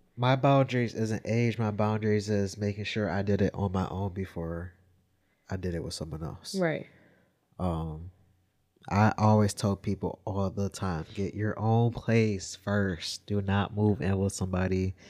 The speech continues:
Speaker 1: if you are living with a roommate." 'Cause, like, me,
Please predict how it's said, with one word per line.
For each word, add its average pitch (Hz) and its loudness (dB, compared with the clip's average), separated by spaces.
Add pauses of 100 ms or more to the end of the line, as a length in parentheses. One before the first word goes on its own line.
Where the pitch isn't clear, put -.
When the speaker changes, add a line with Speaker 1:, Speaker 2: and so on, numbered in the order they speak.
(400)
Speaker 1:
if 95 0
you 95 4 (680)
are 101 2
living 98 4
with 90 2
a 98 0
roommate." 98 2 (400)
'Cause, 107 0
like, 101 0 (260)
me, 113 4